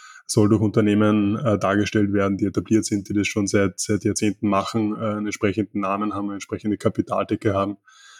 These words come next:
äh, und diese Prozesse auch viel, viel besser können wie wir. Also den Anspruch haben wir nicht, hier zum Automotive-Lieferanten zu werden.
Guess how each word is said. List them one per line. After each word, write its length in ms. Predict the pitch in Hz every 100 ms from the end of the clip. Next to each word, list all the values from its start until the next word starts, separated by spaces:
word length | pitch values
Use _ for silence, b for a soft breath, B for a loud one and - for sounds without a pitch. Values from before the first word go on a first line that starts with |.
| B -
äh, 180 | 101 101
und 160 | 107
diese 140 | 104 104
Prozesse 480 | - - 101 95 101
auch 80 |
viel, 160 | - 110
viel 140 | 101
besser 260 | - 107 -
können 340 | - 107 101
wie 140 | 98 95
wir. 320 | 98 110 120
Also 200 | 123 101
den 160 | 101 101
Anspruch 340 | 101 - 104
haben 180 | 101 104
wir 100 | 104
nicht, 160 | 101 92
hier 160 | 107
zum 240 | 95 104 104
Automotive-Lieferanten 1000 | 104 107 95 92 98 98 98 92 - 98
zu 160 | 101
werden. 240 | 95 92